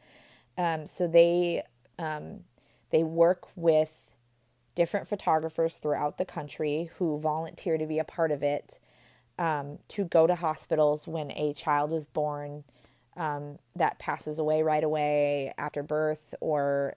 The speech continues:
you know, shortly after birth at, at any period of time, um, or is stillborn or is born,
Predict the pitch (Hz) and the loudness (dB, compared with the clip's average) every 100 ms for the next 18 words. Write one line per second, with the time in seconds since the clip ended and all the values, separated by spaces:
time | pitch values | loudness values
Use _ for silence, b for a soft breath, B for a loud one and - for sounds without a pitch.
0 | _ 170 160 147 - 165 - 156 147 160 | _ -6 -6 -6 -2 -2 0 -2 0 -2
1 | 156 147 151 139 - - 151 156 151 147 | 0 -2 -2 -6 -6 -4 -4 -4 -8 -6
2 | 151 147 139 151 151 151 156 - 165 147 | -4 -4 0 -2 -2 -8 -12 -12 -12 -10
3 | 143 143 175 165 - - - 156 156 156 | -10 -6 -2 0 -2 -4 -2 -2 -2 -4
4 | 147 147 - 156 143 143 151 151 147 147 | -6 -8 -8 -4 -2 -2 -6 -8 -6 -6
5 | 143 139 147 | -8 -12 -14